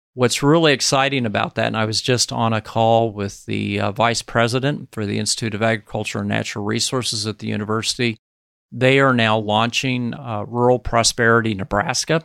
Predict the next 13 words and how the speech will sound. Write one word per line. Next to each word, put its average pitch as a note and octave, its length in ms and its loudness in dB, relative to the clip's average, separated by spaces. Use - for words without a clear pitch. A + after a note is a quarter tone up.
So - 200 -4
they've G#2 220 -2
embraced A#2 720 0
this C3 240 -2
as G#2+ 220 -8
the A2 120 -10
primary A#2+ 720 2
way A2 320 0
that G#2 220 -10
the A2 100 -8
University G#2+ 580 -6
of G2+ 80 -4
Nebraska G#2+ 680 -4